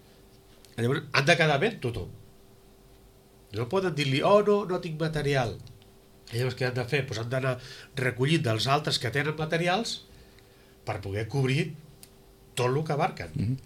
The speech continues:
Speaker 2: O sigui que d'entrada del que tens por és que no puguis tenir taules i cadires suficients
Speaker 1: No,
Speaker 2: per
Speaker 1: mira,
Speaker 2: demà.
Speaker 1: ara de moment ja me-, m'eliminaran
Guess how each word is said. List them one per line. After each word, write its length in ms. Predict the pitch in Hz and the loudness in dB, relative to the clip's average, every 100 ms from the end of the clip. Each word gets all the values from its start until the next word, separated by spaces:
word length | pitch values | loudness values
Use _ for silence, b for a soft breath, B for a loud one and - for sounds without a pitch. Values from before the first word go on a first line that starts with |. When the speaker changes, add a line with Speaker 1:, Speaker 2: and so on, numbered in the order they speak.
| - | -2
Speaker 2:
O 60 | 101 | 4
sigui 160 | 120 | 6
que 100 | 117 | 6
d'entrada 380 | 123 117 127 143 | 6 8 8 8
del 140 | 123 120 | 8 6
que 80 | 123 | 6
tens 160 | 120 | 4
por 140 | - 139 | 6 6
és 60 | - | 8
que 100 | 135 | 6
no 140 | 120 | 6
puguis 240 | 120 117 | 4 4
tenir 460 | - 123 123 113 95 - - - | 6 6 6 4 2 -6 -4 4
taules 340 | 123 127 123 | 6 6 4
i 60 | 123 | 4
cadires 280 | 120 120 117 | 4 4 4
suficients 400 | 113 113 156 147 | 4 4 6 6
Speaker 1:
No, 60 | 147 | 6
Speaker 2:
per 80 | |
Speaker 1:
mira, 160 | 160 156 | 8 10
Speaker 2:
demà. 20 | |
Speaker 1:
ara 120 | 180 202 | 10 8
de 80 | |
moment 320 | 196 208 240 - - | 8 6 6 2 4
ja 140 | 175 | 6
me-, 160 | 170 156 - - - - - - - - | 6 2 -6 -16 -20 -20 -20 -20 -8 -2
m'eliminaran 720 | 139 151 151 147 139 135 135 | 2 4 4 2 2 4 2